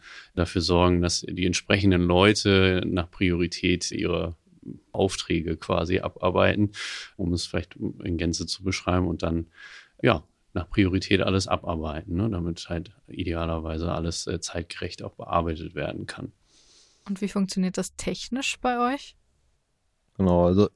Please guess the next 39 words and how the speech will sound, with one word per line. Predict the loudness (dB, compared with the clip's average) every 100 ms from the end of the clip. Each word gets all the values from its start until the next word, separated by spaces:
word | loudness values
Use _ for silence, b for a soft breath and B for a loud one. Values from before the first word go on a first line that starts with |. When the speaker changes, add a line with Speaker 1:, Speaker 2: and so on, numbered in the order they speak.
| -6
Speaker 3:
im | -2
Endeffekt | 6 8 8 4 2
ist | 2
es | 2
so, | 6 6 4 B B B -14
was | -2 2 4
hebt | 4 4
uns | 4 4 4
denn | 4 2 -2
ab? | -4 0
Was | -2
ist | 0
so | -2
ein | 2
bisschen | 2 2
dieses | -2 2
kleine | 4 6
Alleinstellungsmerkmal? | 6 6 4 4 2 4 4 4 4 4
Speaker 2:
Mhm. | 4
Speaker 3:
Es | 0
ist | 2
halt | 4 4 2
nicht | 2 4 2 0
so, | 4 6
wenn | 6 4
ich | 2
jetzt | 0
einfach | 0 0
mal | 2
Contact | 2 2 0 -2
Center | 2 4 4
google, | 4 6 8 6
dann | 6
werde | 4 4
ich |
feststellen, | 4 2 4 4
da | 6 6
werde | 4
ich | 2